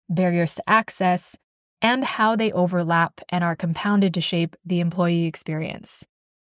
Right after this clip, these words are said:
For example, a woman from a majority culture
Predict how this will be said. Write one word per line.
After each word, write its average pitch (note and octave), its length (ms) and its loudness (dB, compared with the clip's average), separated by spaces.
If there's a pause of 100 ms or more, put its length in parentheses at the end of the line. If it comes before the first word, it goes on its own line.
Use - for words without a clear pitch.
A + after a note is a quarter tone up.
(200)
For G#3+ 120 4
example, G#3+ 520 4
a F3+ 80 2
woman G3+ 340 4
from F#3 260 0
a - 60 -6
majority F3+ 540 2
culture A3+ 580 -2